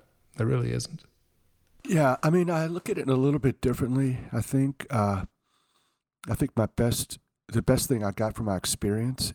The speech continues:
Speaker 2: is when I didn't follow my systems, I lost money. It was worse.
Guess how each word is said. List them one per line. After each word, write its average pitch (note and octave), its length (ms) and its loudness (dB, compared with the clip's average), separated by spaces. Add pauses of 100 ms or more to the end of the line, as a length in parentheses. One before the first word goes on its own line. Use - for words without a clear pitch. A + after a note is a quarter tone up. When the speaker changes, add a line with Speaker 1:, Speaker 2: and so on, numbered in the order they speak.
(120)
Speaker 2:
is G2+ 340 -4
when G#2 140 -2
I G2+ 60 0
didn't G#2 260 -4
follow G2 280 0
my F#2 140 -2
systems, A2 760 -2
I D#2+ 200 -10 (320)
lost G#2+ 260 4
money. G2+ 300 -2 (340)
It A2+ 80 -2
was - 140 2
worse. G#2 400 2